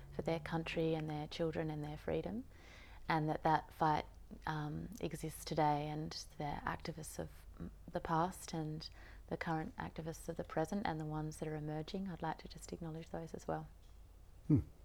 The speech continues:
Speaker 2: Hello and welcome back to W A Real. After that wonderful welcome to country, I'd like to welcome Shona Hunter to the show.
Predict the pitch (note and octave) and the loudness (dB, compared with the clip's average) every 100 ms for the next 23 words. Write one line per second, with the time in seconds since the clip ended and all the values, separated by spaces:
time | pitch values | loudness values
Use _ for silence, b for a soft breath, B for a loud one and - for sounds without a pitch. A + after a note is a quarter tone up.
0 | - - - - - - - - - - | -18 -18 -18 -18 -18 -18 -18 -18 -18 -18
1 | - - - - - - - - - - | -18 -18 -16 -16 -16 -18 -18 -18 -18 6
2 | G2 A#2 D3 F#2 E2 F2+ E2+ - F#2 F2 | 12 12 12 12 12 12 12 12 8 10
3 | E2 E2 D#2+ D#2+ D2+ - - - - - | 10 10 10 8 8 2 -14 -16 -14 -14
4 | - - F2 - F2 F2+ F#2+ D#2+ F#2+ D#2 | -16 0 2 10 12 12 12 12 10 10
5 | - - - - G#2 F2+ F#2 E2+ - E2 | 6 -12 -14 8 12 12 12 6 10 10
6 | - F#2+ F#2 F#2+ F2+ - G2 F#2+ - F2+ | 12 10 12 12 10 12 12 12 12 8
7 | D#2+ - b b b b b b - A2 | 6 -4 b b b b b b 12 12
8 | F#2+ F2+ C3 G#2 E2+ - E2 E2 | 12 12 12 10 8 4 4 2